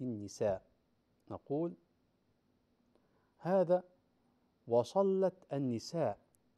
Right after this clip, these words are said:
عند عدم الرجال دفعة، أي في آن واحد، أفذاذا، إذ لا تصح إمامة النساء. يعني كيف تصلي النساء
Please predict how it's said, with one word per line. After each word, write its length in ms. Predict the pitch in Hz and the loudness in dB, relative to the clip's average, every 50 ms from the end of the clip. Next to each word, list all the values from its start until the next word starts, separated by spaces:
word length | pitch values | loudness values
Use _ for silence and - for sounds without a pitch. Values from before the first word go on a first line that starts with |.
| - | -12
عند 340 | 101 110 123 127 120 107 107 | -8 -6 -4 -4 -2 0 2
عدم 760 | 117 117 117 131 156 139 123 127 117 120 131 143 147 139 139 - - - 123 | 2 2 2 2 0 0 0 -2 -2 -2 -2 0 0 0 0 -2 -4 -4 -4
الرجال 540 | 113 113 117 110 110 147 175 190 196 196 - _ _ _ _ _ _ _ _ _ _ _ _ _ _ _ _ _ _ - | -4 -2 -2 -2 0 2 2 2 0 -2 -6 _ _ _ _ _ _ _ _ _ _ _ _ _ _ _ _ _ _ -2
دفعة، 840 | 117 160 190 - - - 147 151 160 - - 185 180 165 135 107 101 - - _ 139 | 2 2 2 2 0 -2 2 2 2 2 2 2 2 2 2 0 -4 -6 -6 _ -2
أي 160 | 135 131 123 | 0 0 -2
في 300 | - - 123 110 117 - - | -4 -6 -8 -8 -6 -4 -2
آن 380 | 143 156 165 170 175 180 180 | -2 0 0 0 0 -2 -2
واحد، 440 | 170 147 127 117 110 - - 120 104 - - - | 0 0 2 2 0 0 -2 -6 -10 -10 -6 -2
أفذاذا، 880 | 151 151 139 - - 110 104 117 123 117 107 95 87 - 117 107 95 92 95 _ _ _ _ _ _ _ _ _ _ _ _ _ _ _ _ _ _ _ _ _ _ _ _ _ - | -2 -2 -2 -2 -6 -2 0 2 2 2 2 0 0 0 0 0 -2 -4 -10 _ _ _ _ _ _ _ _ _ _ _ _ _ _ _ _ _ _ _ _ _ _ _ _ _ 2
إذ 200 | 175 175 135 131 | 2 2 2 4
لا 180 | 139 147 143 | 4 4 4
تصح 580 | 135 - 143 123 - - 175 - - - - 156 156 156 - - | 4 4 0 0 0 -2 -4 -4 -6 -6 -4 -4 -4 -4 -4 -4
إمامة 460 | 135 113 113 127 143 147 143 139 127 131 - | -4 -2 0 0 0 0 0 0 -2 -4 -4
النساء. 480 | 131 120 110 - - - 104 95 - - - | -4 -2 -4 -4 -2 0 0 0 -2 -6 -10
يعني 160 | 104 98 101 | -8 -8 -8
كيف 460 | - - - 175 180 175 175 - - 165 165 - - _ _ _ _ _ _ _ _ | -4 0 2 2 2 2 0 0 0 0 0 -2 -6 _ _ _ _ _ _ _ _
تصلي 600 | - 123 113 - - - 156 156 143 120 113 123 | -6 -6 -6 0 2 4 4 4 4 0 -2 -2
النساء 640 | 127 123 117 120 120 117 - - 160 165 170 175 175 | -2 -2 -4 -4 -6 -6 -4 -2 0 0 0 -2 -4